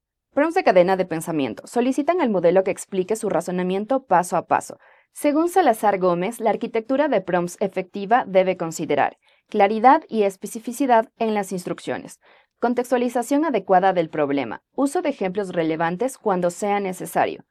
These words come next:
formulación de preguntas que fomenten respuestas estructuradas. Aplicación en la planificación docente. La arquitectura de prompts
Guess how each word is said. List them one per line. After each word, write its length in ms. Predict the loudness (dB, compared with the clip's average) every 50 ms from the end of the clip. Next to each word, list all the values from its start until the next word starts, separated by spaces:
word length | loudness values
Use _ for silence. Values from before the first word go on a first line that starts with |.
| _ _ _ _ _
formulación 640 | 2 2 4 4 4 2 2 2 0 0 0 2 2
de 80 | 2
preguntas 600 | 2 0 -2 -2 0 0 -2 0 0 0 0 0
que 120 | -6 -8 -6
fomenten 520 | -4 -4 -4 -4 -4 -2 -2 0 0 0
respuestas 680 | -2 -4 -6 -4 -2 -2 -2 -2 -2 -4 -4 -4 -4 -4
estructuradas. 1000 | -2 -2 -2 -2 -4 -8 -8 -4 -4 -2 0 -2 -2 -4 -10 _ -20 _ _ _ _ _ _ _ _ _ _ _ _ _ _ _ _ _ _ _ _ _ _ _ _ _ _ _ _ _ _ _ _ _ _ _ _ _ _
Aplicación 640 | -4 -4 -2 -2 -2 0 0 0 0 0 0 0 0
en 80 | 2
la 100 | 0 2
planificación 720 | 2 2 0 0 -2 -4 -6 -4 -2 -4 -2 -2 -2 -2 0
docente. 580 | -2 -2 -4 -4 -8 -10 -10 -12 -14 -18 _ _ _ _ _ _ _ _ _ _ _ -2
La 140 | 4 6 6
arquitectura 680 | 6 6 2 0 0 0 -2 0 -2 0 2 2 2
de 100 | 2 0
prompts 480 | 0 2 2 2 2 0 -6 -10 -14